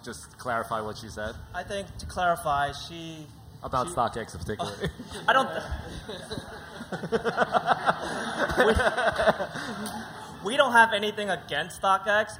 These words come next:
Speaker 2: but what we do find, you know, like, terrible about this market is people will come to a shop and say, "Whoa, the price is so expensive.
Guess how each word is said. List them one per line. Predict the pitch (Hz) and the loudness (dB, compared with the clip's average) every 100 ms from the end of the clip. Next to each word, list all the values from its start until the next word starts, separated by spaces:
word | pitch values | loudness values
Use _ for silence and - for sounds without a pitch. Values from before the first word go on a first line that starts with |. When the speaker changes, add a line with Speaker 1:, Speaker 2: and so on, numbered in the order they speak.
| - - | -16 -12
Speaker 2:
but | 180 | -8
what | 170 185 190 | 2 2 2
we | 180 156 - | -6 -10 -8
do | 170 190 - | -6 -6 -4
find, | 190 196 190 175 160 - - - - | -2 -2 -2 -8 -14 -18 -20 -20 -14
you | 165 | -8
know, | 160 143 139 143 - - - - - - | -4 -2 -4 -8 -16 -20 -20 -18 -16 -6
like, | 151 - | -6 -4
terrible | - - 147 156 160 165 | -6 -2 -2 -2 -2 -2
about | 160 156 151 | 2 2 0
this | 147 - - - | -4 -8 -12 -6
market | 143 151 160 151 156 - 156 | -2 -2 -2 -4 -4 -6 -10
is | 143 143 139 - - - | -8 -6 -8 -10 -16 -10
people | 190 180 190 | -8 -4 -4
will | |
come | 170 190 170 | -4 -4 -2
to | 170 | 0
a | 156 | 0
shop | - 190 214 | 2 2 2
and | 151 | -4
say, | - 160 151 139 - - - - | 0 0 0 -2 -10 -18 -18 -18
"Whoa, | 139 175 220 151 | -4 0 0 0
the | 147 | -4
price | - 202 220 | 4 4 4
is | 185 | -2
so | - 208 | -2 -2
expensive. | 208 - 214 247 175 143 | -2 0 2 2 -4 -4